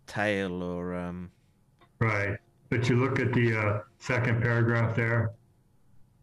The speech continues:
Speaker 2: The first prototype made its first flight, March twenty-ninth, nineteen ninety-six. So.
Speaker 1: Yeah.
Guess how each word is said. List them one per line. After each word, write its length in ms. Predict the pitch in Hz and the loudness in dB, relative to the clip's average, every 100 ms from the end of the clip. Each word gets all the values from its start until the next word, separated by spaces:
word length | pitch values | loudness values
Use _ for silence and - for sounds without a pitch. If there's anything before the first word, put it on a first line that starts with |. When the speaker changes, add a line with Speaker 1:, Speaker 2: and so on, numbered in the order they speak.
| _ _ _ 117 | _ _ _ -2
Speaker 2:
The 80 | |
first 340 | 117 127 120 117 | 0 2 2 0
prototype 560 | 123 113 110 113 117 | 2 2 2 0 0
made 160 | 113 110 | 2 2
its 160 | 107 107 | 0 0
first 320 | 113 104 - | 0 -2 0
flight, 340 | 110 110 113 - | 0 2 0 0
March 320 | 113 110 110 | 0 2 0
twenty-ninth, 640 | - 113 110 107 107 113 101 | 0 0 2 2 2 2 2
nineteen 440 | 101 107 113 110 | 2 2 2 2
ninety-six. 840 | 110 110 107 104 110 107 117 - - - - - - - - - - - - - - | 2 2 2 0 -2 -2 -4 -6 -16 -20 -20 -20 -20 -20 -20 -20 -20 -20 -20 -12 -4
So. 460 | 104 98 98 - - _ _ _ - - | 0 2 0 -4 -14 _ _ _ -20 -18
Speaker 1:
Yeah. 240 | 98 92 | -10 -8